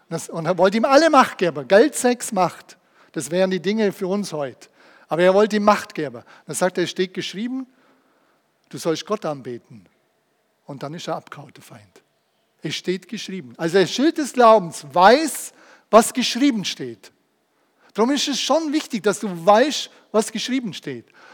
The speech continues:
Du wei-, du kannst den, den, äh, gegenhalten und sagen, „Du, das, das ist gar nicht wahr. Das mit der Halbwahrheit, das ist gar nicht wahr. Das mit der Bequemlichkeit ist gar nicht wahr. Ich will mit dem nichts zu tun haben.“ Und wir kommen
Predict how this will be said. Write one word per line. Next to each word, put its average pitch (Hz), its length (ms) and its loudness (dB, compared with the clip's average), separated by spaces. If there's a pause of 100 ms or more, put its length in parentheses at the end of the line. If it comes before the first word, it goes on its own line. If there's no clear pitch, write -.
(120)
Du 180 120 -4
wei-, 247 280 8
du 202 100 -4
kannst 240 380 2
den, 262 340 4
den, 226 180 2
äh, 180 480 0
gegenhalten 247 640 2
und 214 100 -4
sagen, 202 280 4 (320)
„Du, 196 100 2
das, 214 300 2
das 175 180 -4
ist 170 140 -10
gar 165 160 2
nicht 156 140 0
wahr. 165 420 0 (600)
Das 165 180 -4
mit 180 160 -4
der 170 140 2
Halbwahrheit, 180 560 6
das 175 120 -2
ist 190 140 -8
gar 185 160 0
nicht 185 180 -4
wahr. 180 320 2 (180)
Das 175 160 -4
mit 175 120 -6
der 180 80 4
Bequemlichkeit 180 840 0
ist 190 140 -2
gar 190 140 2
nicht 190 180 -4
wahr. 202 260 6
Ich 160 120 -6
will 185 100 -4
mit 175 160 -6
dem 180 120 -2
nichts 185 200 -10
zu 220 100 -12
tun 233 240 -8
haben.“ 143 300 -6 (2250)
Und 190 160 2
wir 220 100 6
kommen 226 520 2